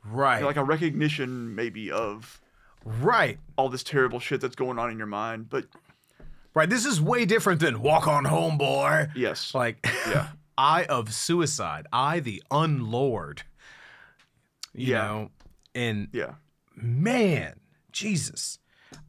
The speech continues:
Speaker 1: Uh, becoming God size. It's like, "Oh, man."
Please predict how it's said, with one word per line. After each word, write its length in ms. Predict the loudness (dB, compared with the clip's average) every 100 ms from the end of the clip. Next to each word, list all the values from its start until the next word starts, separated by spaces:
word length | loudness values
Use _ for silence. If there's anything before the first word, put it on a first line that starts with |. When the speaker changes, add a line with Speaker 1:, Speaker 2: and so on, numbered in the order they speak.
| _
Speaker 1:
Uh, 680 | 0 2 2 0 -2 -4 -8 -14 -20 _ _ _ _ _ _ _ _ _ -20 -6
becoming 640 | -4 -2 0 0 0 -2 -4
God 440 | -2 2 0 0
size. 600 | -4 -2 -2 -2 -4 -8
It's 120 | -4
like, 120 | 0 4
"Oh, 260 | 6 4
man." 280 | 4 2 2